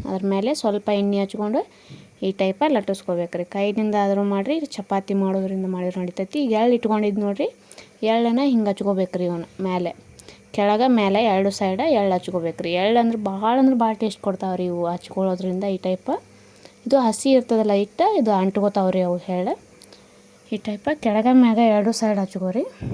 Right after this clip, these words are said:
ಅಂದ್ರೆ ಭಾಳ ಟೇಸ್ಟ್ ಬರ್ತಾವು. ಖಂಡಿತ ನೀವು ತ-, ಟ್ರೈ ಮಾಡಿ ನೋಡ್ರಿ ಒಂದ್ಸಲ. ಸೇಮ್ ಮೆಥಡ್ ಒಳಗೆ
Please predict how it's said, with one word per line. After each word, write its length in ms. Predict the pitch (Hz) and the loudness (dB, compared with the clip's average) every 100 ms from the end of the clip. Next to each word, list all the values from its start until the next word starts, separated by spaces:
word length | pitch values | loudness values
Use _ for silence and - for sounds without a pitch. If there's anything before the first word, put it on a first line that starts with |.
| - 156 - _ _ - - | -8 -10 -18 _ _ -16 -8
ಅಂದ್ರೆ 200 | 208 214 | -2 -2
ಭಾಳ 280 | 202 196 185 - | 0 -2 -2 -6
ಟೇಸ್ಟ್ 320 | 202 202 - | -6 -6 -6
ಬರ್ತಾವು. 360 | 196 196 190 214 349 - - - _ - | -8 -6 -6 -6 -8 -14 -20 -20 _ -14
ಖಂಡಿತ 360 | - 208 214 220 | -6 -4 -2 -2
ನೀವು 540 | 220 208 202 190 - - - - _ - - | -2 -2 -2 -2 -6 -12 -14 -14 _ -20 -8
ತ-, 200 | - - | -6 -6
ಟ್ರೈ 260 | - 220 254 | -2 2 4
ಮಾಡಿ 260 | 254 233 | 4 4
ನೋಡ್ರಿ 260 | 208 202 202 | 2 2 0
ಒಂದ್ಸಲ. 400 | 190 185 190 190 | -2 -2 -2 -4
ಸೇಮ್ 320 | 185 190 196 | -2 -2 0
ಮೆಥಡ್ 320 | 190 185 190 | -2 -2 -2
ಒಳಗೆ 280 | 185 180 226 | -2 -2 -4